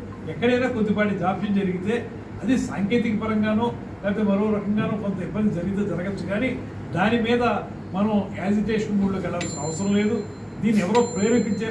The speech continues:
ఉద్దేశంతో మీరు చేయవలసిన అవసరం లేదు. తప్పనిసరిగా మీకు రెస్క్యూ, రెస్క్యూకి మేము నిలబడతాం. అదేవిధంగా గత ప్రభుత్వంలో లేనటువంటి రైతుకి ఇచ్చేటువంటి సపోర్టు ఈ సంవత్సరం త్వరలో ప్రారంభిస్తున్నాం. అది కూడా ఇరవై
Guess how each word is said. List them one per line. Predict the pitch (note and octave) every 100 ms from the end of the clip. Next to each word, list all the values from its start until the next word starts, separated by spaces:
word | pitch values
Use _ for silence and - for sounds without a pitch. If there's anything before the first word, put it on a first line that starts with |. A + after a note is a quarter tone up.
| G3
ఉద్దేశంతో | - G3 - G3 F3+ G3 F#3 - - - E3
మీరు | F3+ D#3+
చేయవలసిన | F3+ G3+ - D#3 E3
అవసరం | E3+ F#3 F#3
లేదు. | G3 A3+ - - -
తప్పనిసరిగా | D#3+ D#3 G#3+ F#3 F#3 G#3+ G#3+ - - F3
మీకు | E3 D#3+
రెస్క్యూ, | D#3 - G#3 F#3 D#3+ D#3+
రెస్క్యూకి | D#3 - G#3 F#3
మేము | D#3+ C#3+
నిలబడతాం. | C#3 - - - - - -
అదేవిధంగా | F3 B3+ B3+ B3 A#3 G3
గత | G3 G3+
ప్రభుత్వంలో | G#3 G#3 - A#3+ A#3 G#3
లేనటువంటి | A3 A3 G#3 G#3 G#3 F#3+ - - - C3+ F#3
రైతుకి | A3+ A#3+ A#3
ఇచ్చేటువంటి | - G#3+ G3+ G3+ F#3 F3+ - F#3
సపోర్టు | F#3+ B3+ - G#3 - - - - E3+
ఈ | E3+
సంవత్సరం | F3+ F3+ G3 F#3
త్వరలో | E3 E3 F3+ D#3
ప్రారంభిస్తున్నాం. | E3 F#3+ F#3 - G3+ A3+ G#3+ - -
అది | D#3+ G3+
కూడా | A3 F#3
ఇరవై | G3